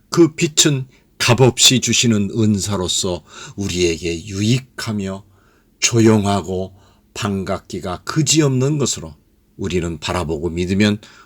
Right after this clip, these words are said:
모든 게 거저 다 공짜입니다. 그래서 복된 소식 복음입니다. 우주의 기원을 빅뱅 이론에 두는 것보다는 앞에서 언급한 대로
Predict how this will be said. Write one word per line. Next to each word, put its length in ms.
모든 440
게 180
거저 440
다 360
공짜입니다. 1040
그래서 560
복된 600
소식 580
복음입니다. 920
우주의 500
기원을 560
빅뱅 480
이론에 280
두는 280
것보다는 560
앞에서 640
언급한 640
대로 280